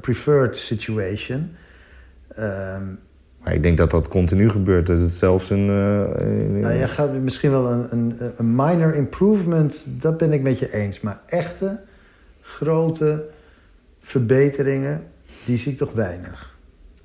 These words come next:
Speaker 1: Of ben ik nu te pessimistisch?
Speaker 2: Ja, ik denk dat ik, eh, optimistisch, eh,
Speaker 1: Ja, ja,
Speaker 2: dat ik
Speaker 1: ja.
Speaker 2: gewoon wel denk dat er genoeg dingen zijn, zeg maar. En, eh, maar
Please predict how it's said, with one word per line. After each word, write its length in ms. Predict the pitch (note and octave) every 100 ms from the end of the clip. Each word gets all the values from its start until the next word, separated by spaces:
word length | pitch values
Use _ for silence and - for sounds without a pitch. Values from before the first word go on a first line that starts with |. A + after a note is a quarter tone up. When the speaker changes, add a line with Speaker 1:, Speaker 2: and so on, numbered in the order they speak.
| - - -
Speaker 1:
Of 280 | A#2 A2 -
ben 220 | A2 A2
ik 100 | A2
nu 140 | G#2+ G#2
te 120 | -
pessimistisch? 880 | A2 G#2 - F#2 F2+ - - - -
Speaker 2:
Ja, 300 | B2+ A2+ E2
ik 140 | D#2+ D#2+
denk 160 | E2
dat 120 | E2
ik, 140 | E2+ E2
eh, 340 | F#2 F2+ F#2
optimistisch, 560 | - - A#2 A2+ - G2+
eh, 80 | A2 B2+
Speaker 1:
Ja, 360 | D3 A#2 C3+ D3
ja, 80 | C3
Speaker 2:
dat 120 | B2
ik 60 | A#2+
Speaker 1:
ja. 60 | B2
Speaker 2:
gewoon 200 | A#2+ A#2
wel 200 | A#2 A2+
denk 260 | A#2 A#2+
dat 180 | A#2 A2+
er 180 | A2+ A2+
genoeg 460 | - A2+ B2+ F#2+ -
dingen 320 | A#2 A2+ A2+
zijn, 320 | B2 C3 G2+
zeg 140 | F2 F2
maar. 200 | E2+ F2+
En, 200 | A2 G#2+
eh, 240 | G#2 F2+
maar 280 | G2+ G2